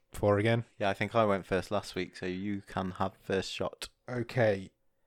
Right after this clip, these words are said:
Speaker 1: It, it, Bus-, Buster's Malheart is worse than this.
Speaker 2: Yep.
Speaker 1: Blackwater is worse than this.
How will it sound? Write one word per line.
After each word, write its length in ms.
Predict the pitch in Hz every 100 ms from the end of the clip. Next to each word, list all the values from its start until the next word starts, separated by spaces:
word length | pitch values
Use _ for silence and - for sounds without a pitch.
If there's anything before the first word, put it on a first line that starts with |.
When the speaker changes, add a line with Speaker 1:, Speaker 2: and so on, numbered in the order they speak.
| _ _ -
Speaker 1:
It, 280 | 127 110 -
it, 420 | 120 117 117 117
Bus-, 200 | 113 131
Buster's 320 | - 143 - 131
Malheart 380 | 120 110 113
is 140 | 101 -
worse 200 | 107 -
than 120 | 90
this. 300 | 87 - -
Speaker 2:
Yep. 180 | - - _ -
Speaker 1:
Blackwater 640 | 113 113 - 107 90 101
is 560 | 95 101 98 98 - - _ _
worse 520 | - 95 92 101 120 -
than 200 | 127 131
this. 540 | 139 156 - - -